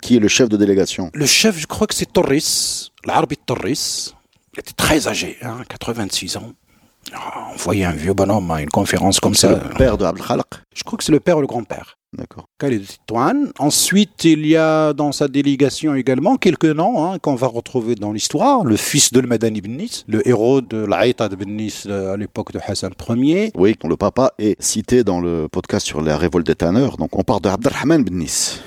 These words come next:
Speaker 1: Voilà.
Speaker 2: Et puis, il y avait également quelqu'un qui va occuper la scène durant tout le temps colonial, un certain Mokri.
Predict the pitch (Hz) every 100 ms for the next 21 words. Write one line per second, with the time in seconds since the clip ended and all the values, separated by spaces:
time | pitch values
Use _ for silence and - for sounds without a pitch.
0 | - 76 71 - - 139 - - 170 254
1 | 233 202 170 202 180 175 165 240 269 180
2 | - 208 208 160 160 160 - 170 - 147
3 | 131 - 160 156 123 127 131 127 180 160
4 | 127 139 123 127 117 135 190 196 160 123
5 | 151 - 156 143 139 - 113